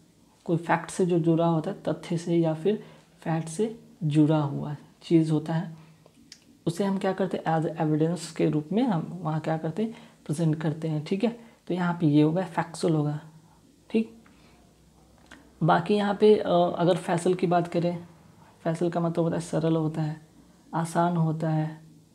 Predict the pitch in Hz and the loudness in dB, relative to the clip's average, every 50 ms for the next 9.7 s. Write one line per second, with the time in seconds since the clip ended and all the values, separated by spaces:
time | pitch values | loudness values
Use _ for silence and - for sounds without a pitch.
0 | _ _ _ _ _ _ _ _ _ _ _ _ _ _ _ _ _ _ 233 170 | _ _ _ _ _ _ _ _ _ _ _ _ _ _ _ _ _ _ -6 -4
1 | 165 160 - 170 165 175 175 170 170 165 160 165 160 156 151 160 156 - - 160 | -4 -4 -2 -2 0 0 2 2 2 2 0 0 -2 -2 -2 -4 -6 -8 -10 -14
2 | - - 175 160 165 165 165 170 170 170 170 175 170 170 170 165 160 156 165 165 | -4 -2 0 0 0 0 0 0 0 2 2 2 2 2 2 0 -2 -2 -2 -2
3 | 160 160 160 156 - - - - - - - - 202 202 202 233 226 226 - 226 | -2 -2 -4 -8 -10 -14 -16 -20 -20 -20 -2 2 2 2 4 2 0 2 2 2
4 | 214 220 220 226 214 208 - 214 208 202 202 196 208 208 208 214 208 - - - | 2 4 2 2 0 0 0 -2 -2 -2 0 2 2 4 4 2 2 0 -4 -14
5 | _ - 196 208 220 226 226 226 - - - - - _ _ 180 180 180 170 185 | _ 0 2 4 4 4 2 0 -4 -16 -20 -20 -20 _ _ 2 2 4 6 6
6 | 202 196 190 - 196 196 190 196 196 196 - - 185 185 180 196 214 208 - - | 4 4 2 0 -2 -2 -2 -2 -4 -6 -2 0 0 0 2 0 -2 -2 0 -2
7 | 170 170 170 151 139 139 139 - - 180 175 165 165 - 165 160 165 - 170 170 | -2 0 -2 -4 -4 -4 -8 -6 -6 -4 -4 -4 -2 -2 -2 -2 0 -2 -4 -4
8 | 170 190 175 170 180 202 190 165 165 170 165 165 - 165 165 165 165 160 - 165 | -2 -4 -6 -6 -4 -2 0 0 0 0 -2 -2 -4 -4 -4 -4 -6 -4 -2 -2
9 | 160 180 220 226 - - 175 165 - 214 156 147 151 | 0 0 -2 -4 -2 -4 -4 -2 0 -2 -2 -2 -4